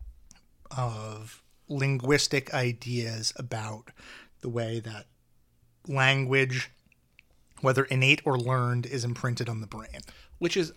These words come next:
Speaker 2: unbelievable to me that this is yet another
Speaker 1: <laughs>
Speaker 2: novel
Speaker 1: Yeah.
Speaker 2: about language.
Speaker 1: Yeah.
Speaker 2: And I was reading, 'cause I'm not really familiar with Neil C-, I, I,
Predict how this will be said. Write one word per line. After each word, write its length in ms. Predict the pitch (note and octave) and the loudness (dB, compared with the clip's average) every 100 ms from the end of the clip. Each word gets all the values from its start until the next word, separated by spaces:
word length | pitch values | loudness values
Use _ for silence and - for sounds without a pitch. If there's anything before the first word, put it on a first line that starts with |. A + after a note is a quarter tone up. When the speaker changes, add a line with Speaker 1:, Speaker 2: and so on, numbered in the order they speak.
| - - | -10 0
Speaker 2:
unbelievable 760 | B3+ C#4+ G3+ D3+ F3 C#3 B2 | 0 2 2 2 0 0 -6
to 120 | - A2+ | -6 -4
me 100 | A2+ | -2
that 100 | B2 | 0
this 140 | B2 | -2
is 100 | B2+ | 0
yet 140 | C3 | 2
another 600 | B2+ B2 C3 C3 C3 B2 - | 2 0 0 0 0 -2 0
Speaker 1:
<laughs> 40 | |
Speaker 2:
novel 260 | A#2 A2+ A#2 A#2 | 2 4 4 2
Speaker 1:
Yeah. 120 | A#2+ | 0
Speaker 2:
about 300 | A2+ A2+ - | 2 2 2
language. 720 | G#2+ G#2+ F#2 F#2+ G2 - - - | -2 -4 -4 -8 -8 -8 -8 -6
Speaker 1:
Yeah. 160 | C3 - - - - C#3+ | -8 -10 -18 -20 -10 -4
Speaker 2:
And 380 | C#3+ C#3+ C3+ B2 | -2 -2 -4 -2
I 80 | C#3+ | 2
was 180 | D3 B2+ | 2 2
reading, 320 | D3+ D3+ D3 | 0 2 2
'cause 100 | B2+ | 4
I'm 180 | C3+ E3 | 4 4
not 260 | D#3 A#2+ A#2+ | 2 0 -6
really 220 | C3 B2+ | -6 -4
familiar 260 | C3 B2+ | -2 0
with 60 | B2 | 2
Neil 100 | B2+ | 0
C-, 140 | A2+ - | 0 0
I, 80 | A#2+ - | -2 0
I, 160 | B2 | -2